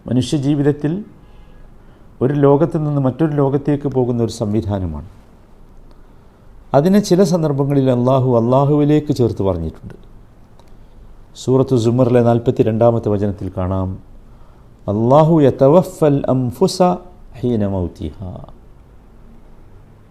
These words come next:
യതവഫൽ അൻഫുസ ഹീന മൗതിഹാ. അല്ലാഹു ആത്മാക്കളെ മരണസമയത്ത് ഏറ്റെടുക്കും എന്ന് പറഞ്ഞു. മറ്റൊരു സന്ദർഭത്തിൽ മലക്കുൽ മൗത്തിലേക്ക് ചേർത്ത് പറഞ്ഞിട്ടുണ്ട്.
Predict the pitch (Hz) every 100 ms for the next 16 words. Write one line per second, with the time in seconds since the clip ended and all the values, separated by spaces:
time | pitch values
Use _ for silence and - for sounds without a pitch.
0 | - - - - - - - - - -
1 | - 104 98 113 135 143 - 139 127 120
2 | 117 113 143 135 110 107 92 87 85 -
3 | - - 101 120 156 165 185 233 - -
4 | - - - - - - - - - -
5 | - - 127 - 143 139 135 131 127 127
6 | - - 117 123 127 120 113 110 113 135
7 | 180 - - - - - - - - -
8 | 104 104 92 - 98 - 90 73 - -
9 | - - - - - - - - - -
10 | - - - - - - - - 151 -
11 | 214 - 165 156 147 143 143 143 135 131
12 | 147 156 214 196 185 165 151 135 - 113
13 | 107 - 92 80 76 -